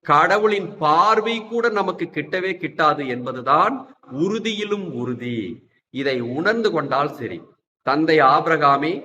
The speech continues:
ஏன் இப்படி என்ற ஒரு கேள்வியை நாம் கேட்டோம் என்றால், ஆபிரகாமின் பதில் என்னவாக தெரியுமா இருக்கும்? "நீ பிறரை கண்டு கொள்ளாமல் இருந்தால்,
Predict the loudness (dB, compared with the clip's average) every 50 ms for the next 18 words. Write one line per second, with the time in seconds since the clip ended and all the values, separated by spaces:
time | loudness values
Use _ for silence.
0 | -14 -20 _ _ _ _ _ -10 0 2 6 6 6 6 4 -2 -6 -4 -4 0
1 | 0 0 -2 -2 -8 -8 -6 -6 -6 -4 -4 -4 -2 -2 -6 -6 -6 -4 -2 -2
2 | -2 -2 -2 -6 -4 -4 -2 -4 -4 -4 -8 -10 -6 -4 -4 -4 -4 -4 -6 -6
3 | -6 -6 -4 -6 -4 -4 -4 -6 -4 -2 -2 -2 -2 -2 -4 -12 -20 -20 _ -2
4 | 0 0 2 2 0 2 2 0 0 0 -2 0 0 0 -2 0 -2 -4 -4 -2
5 | 0 0 0 0 -2 -2 -4 -6 -6 -4 -4 -2 -2 -2 -4 -4 -6 -10 -8 -8
6 | -8 -10 -12 -16 -20 _ _ _ _ _ _ _ -6 -4 0 0 0 0 -2 -4
7 | -6 -6 -4 -2 -2 0 0 0 0 -2 -4 -2 -2 -2 -2 0 -4 -6 -4 0
8 | 0 2 4 4 4 4 4 2 2 2 2 0 0 0 2 2 2 0 -2 -4
9 | -10